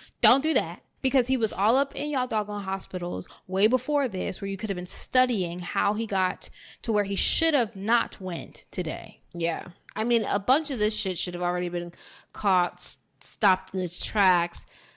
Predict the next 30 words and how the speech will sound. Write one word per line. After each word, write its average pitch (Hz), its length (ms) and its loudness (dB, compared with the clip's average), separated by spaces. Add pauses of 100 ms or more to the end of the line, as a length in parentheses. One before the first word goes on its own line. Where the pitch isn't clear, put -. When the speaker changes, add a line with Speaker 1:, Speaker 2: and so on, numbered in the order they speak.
Speaker 2:
I 185 200 -2
mean, 170 320 0
there 175 160 2
were 175 100 -2
warning 208 380 2
signs 185 400 -2
everywhere. 170 560 0
We're 165 160 -2
gonna 139 140 -4
get - 180 -10
to - 80 -12
that. - 320 -10
Speaker 1:
Like, 214 240 -6
the 202 80 -8
baby, 285 760 0
your 240 240 -2
own 240 240 -2
son, 285 680 -4 (380)
this 226 260 0
is 202 340 -4 (180)
dark. - 600 -4 (300)
Speaker 2:
Andre 233 400 2
then 226 400 -2
put 254 260 0
the 247 140 2
three 220 320 0
hearts 226 400 0
into 196 400 -4
his 240 240 -2
pockets - 1300 -2